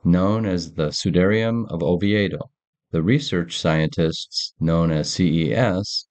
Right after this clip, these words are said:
and the historical record of the cloth and its travels.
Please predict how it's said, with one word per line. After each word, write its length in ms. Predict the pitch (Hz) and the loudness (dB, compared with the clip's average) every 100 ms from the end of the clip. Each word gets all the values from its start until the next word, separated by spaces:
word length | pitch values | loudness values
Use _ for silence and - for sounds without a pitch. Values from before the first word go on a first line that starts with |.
| _ _ - | _ _ 0
and 240 | 139 139 | 2 2
the 80 | 139 | 2
historical 680 | 139 139 160 147 143 151 139 | 0 -2 -2 -2 0 -2 0
record 460 | 101 87 104 95 | 0 0 0 0
of 140 | 95 80 | -2 -2
the 80 | 85 | -2
cloth 400 | - 85 87 92 - | 2 2 2 -2 -6
and 180 | 78 76 | -2 0
its 220 | 78 - | 0 -2
travels. 680 | - - 104 95 78 - - | -4 2 2 2 -4 -10 -18